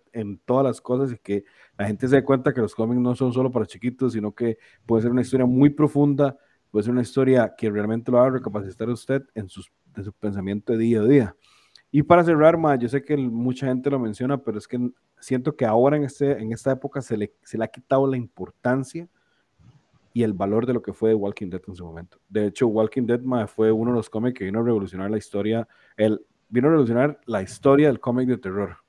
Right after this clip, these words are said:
especialmente del lado de los zombies. Porque mucha gente que la fue lo que cagó la serie, la serie no se, nunca, nunca, nunca se atrevió a hacer lo que Kirkman hizo en el cómic.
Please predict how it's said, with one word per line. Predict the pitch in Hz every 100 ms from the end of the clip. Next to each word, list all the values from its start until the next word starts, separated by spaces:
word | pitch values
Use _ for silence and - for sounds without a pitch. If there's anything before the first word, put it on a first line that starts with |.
| _ -
especialmente | 104 92 95 107 123 127 143
del | 98 95
lado | 95 101
de |
los | 104 92
zombies. | 104 85 - - - - _ _
Porque | - 165 165
mucha | 165 143 143 160 156
gente | 156 143 147 139
que | 113
la | 202
fue | - 127
lo | 131 -
que | 127
cagó | 135 131
la | 135
serie, | 131 123 104 92 _ _ _ _ _
la | 110
serie | 113 131
no | 139 139
se, | 151 147
nunca, | 127 131 151 170 185
nunca, | 165 170 175 170
nunca | 156 156 160
se | 147
atrevió | 143 - 104 107 123 185 214 -
a |
hacer | 107 113
lo | 123 123
que | 110 95
Kirkman | - 120 117 110
hizo | 98 104
en |
el | 92
cómic. | - 139 92